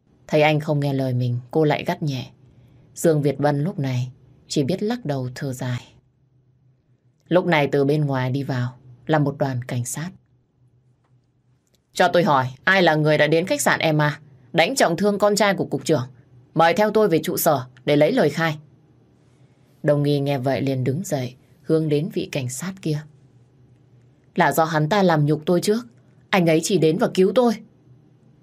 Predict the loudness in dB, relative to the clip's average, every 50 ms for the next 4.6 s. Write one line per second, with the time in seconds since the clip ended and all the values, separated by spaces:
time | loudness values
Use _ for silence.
0 | _ _ -2 0 0 2 4 4 4 4 4 2 2 2 2 0 0 0 -2 -2
1 | 0 0 0 -2 -2 -6 -12 _ _ _ _ _ _ -20 _ _ _ 0 2 4
2 | 4 4 2 2 2 2 2 0 0 0 0 0 2 2 2 2 2 0 0 0
3 | -2 0 0 0 -2 -4 -8 -20 -20 _ _ _ _ _ _ 0 0 2 4 4
4 | 2 2 2 0 0 2 2 4 4 2 0